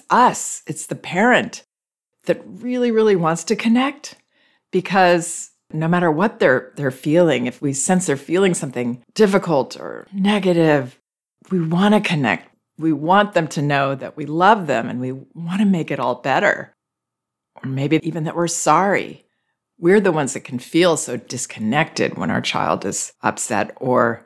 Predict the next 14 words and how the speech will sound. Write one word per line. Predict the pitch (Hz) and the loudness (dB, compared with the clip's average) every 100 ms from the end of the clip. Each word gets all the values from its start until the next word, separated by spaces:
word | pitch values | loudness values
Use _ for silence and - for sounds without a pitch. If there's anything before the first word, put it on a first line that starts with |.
| _ | _
having | - 120 113 | -4 0 0
a | |
tantrum | - 127 104 107 98 | -2 -2 -2 0 -2
response. | 104 - 117 78 - - - _ _ _ _ _ _ _ _ _ | -2 -4 -6 -4 -6 -6 -8 _ _ _ _ _ _ _ _ _
I | - 165 | -2 0
believe | 175 190 156 | 2 2 2
in | 139 | 2
this | 143 147 | 0 -2
case, | - - 220 226 - | -4 0 2 2 -4
and | 151 | -8
this | 143 | -6
is | 156 | -6
something | 151 156 139 | -4 -6 -2
I | 127 | -2